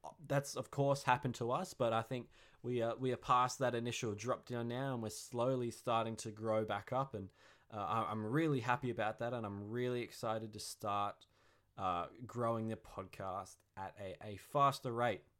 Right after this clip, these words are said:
because I wanna get as many listeners to the show as possible. You know, we want a good foundation and a good, solid listenership for this little show of ours. So, for someone who is an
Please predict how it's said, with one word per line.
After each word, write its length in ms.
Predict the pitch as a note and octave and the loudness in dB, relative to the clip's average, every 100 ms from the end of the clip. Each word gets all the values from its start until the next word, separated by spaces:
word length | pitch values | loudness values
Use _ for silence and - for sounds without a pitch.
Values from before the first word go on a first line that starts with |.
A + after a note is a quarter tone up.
| _ _ | _ _
because 280 | - A2 G#2 | -8 -6 -4
I 100 | - | 0
wanna 240 | A#2+ B2 A#2+ | 2 2 0
get 220 | A#2+ - | -2 -2
as 140 | G#2 | -4
many 480 | A2 B2 C3 B2+ B2 _ _ - | -4 0 0 0 -4 _ _ -10
listeners 540 | A2 - A2+ A2 G#2 - | -8 -4 -4 -4 -6 -14
to 80 | - | -10
the 80 | G#2+ | -8
show 320 | - A2 G2 | -6 -4 -4
as 80 | G2 | -6
possible. 520 | - - A#2 - G#2+ - | -8 -4 -4 -6 -14 -14
You 60 | |
know, 80 | A#2 | -14
we 100 | A2+ | -12
want 180 | G#2 G#2+ - | -8 -8 -8
a 100 | G2+ F#2+ - | -12 -12 0
good 260 | C#3 C3+ C3 - - _ | 2 4 0 -12 -20 _
foundation 640 | - A#2 G#2+ G#2 G2+ A2 | -4 -2 0 -2 -2 -4
and 80 | G2+ | -6
a 100 | G2 F#2+ | -8 -2
good, 240 | C#3 A2 G#2+ - _ | 2 2 2 -10 _
solid 380 | - C3 A2 G#2 - | -6 0 0 -2 -8
listenership 640 | G#2+ A#2+ - A#2 - A2+ G#2+ - _ - | -8 -6 -4 -4 -4 -4 -6 -8 _ -8
for 320 | A2 G#2 G2+ - | -4 -2 -4 -8
this 160 | G#2+ F#2+ | -14 -6
little 220 | G#2+ G2 | -4 -4
show 240 | F#2 G2 F#2 | -6 -4 -4
of 80 | |
ours. 400 | D#2+ C2+ - - - _ _ _ _ _ _ _ _ _ - - - - - - | -6 -14 -18 -20 -20 _ _ _ _ _ _ _ _ _ -20 -20 -20 -20 -20 -10
So, 300 | - D#3+ D#3+ - _ _ _ _ - | 0 2 2 -2 _ _ _ _ -4
for 420 | E3+ E3 D#3+ - | 0 2 2 2
someone 540 | - G3 F3+ G#2+ C#3 D3 _ - A#2 | 4 6 6 4 0 -6 _ -14 -6
who 160 | A#2 | -2
is 220 | A#2 A#2 A#2 | 0 0 -2
an 220 | A2+ | -2